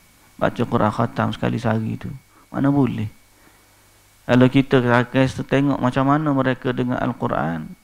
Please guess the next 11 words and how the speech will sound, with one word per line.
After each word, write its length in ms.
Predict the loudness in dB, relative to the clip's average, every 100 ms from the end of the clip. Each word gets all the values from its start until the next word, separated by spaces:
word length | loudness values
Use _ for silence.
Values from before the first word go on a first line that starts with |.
| _ _
bandingkan 640 | 0 2 2 0 -2 -2 -2
dengan 160 | -2
kita 400 | -2 -4 -4 -2
dengan 160 | -2 -2
telefon. 560 | -2 -2 -4 -4 -8 -8 -12 -16 _ _ _ _ _ _ _ -20 _ 2
Kalau 240 | 4 2 4
telefon 640 | 4 4 2 2 2 4
tu 160 | 0 2
Quran, 560 | 4 4 4 2 0
khatam 480 | 0 0 0 -2 -2
kita. 240 | -2 -6